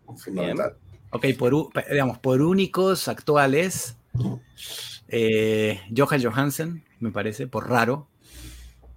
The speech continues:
Speaker 1: Que en paz, que en paz descanse.
Speaker 2: Que en paz descanse,
Speaker 3: Totalmente.
Speaker 2: sí, sí.
Speaker 1: Eh, eh, por, si querés uno actual raro, Greenwood. Johnny
Speaker 2: Johnny
Speaker 1: Greenwood.
Speaker 2: Greenwood.
Speaker 1: Sí, me
Speaker 2: Uf.
Speaker 1: parece a mí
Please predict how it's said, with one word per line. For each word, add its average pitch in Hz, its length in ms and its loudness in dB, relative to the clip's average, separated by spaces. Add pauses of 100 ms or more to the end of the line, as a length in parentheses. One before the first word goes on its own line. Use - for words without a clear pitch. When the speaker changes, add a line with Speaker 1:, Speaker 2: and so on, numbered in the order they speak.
(160)
Speaker 1:
Que 92 120 -2
en 90 120 -2
paz, 101 420 2
que - 120 -2
en 95 140 -2
paz 123 460 6
descanse. 107 540 2
Speaker 2:
Que 156 120 4
en 139 100 2
paz 139 160 6
descanse, 113 460 0
Speaker 3:
Totalmente. 113 320 -4 (200)
Speaker 2:
sí, - 100 -10
sí. 104 40 -2
Speaker 1:
Eh, 92 540 -2 (1400)
eh, 101 260 6
por, 107 260 10
si - 140 0
querés 120 240 6
uno 123 120 8
actual 120 300 10
raro, 120 580 10 (100)
Greenwood. 104 460 0 (880)
Johnny 92 200 -4
Speaker 2:
Johnny 151 180 10
Speaker 1:
Greenwood. 107 360 4
Speaker 2:
Greenwood. - 20 -16 (240)
Speaker 1:
Sí, 82 320 2 (360)
me 82 80 -4
Speaker 2:
Uf. 82 40 -2
Speaker 1:
parece 95 260 4
a 87 80 4
mí 120 160 4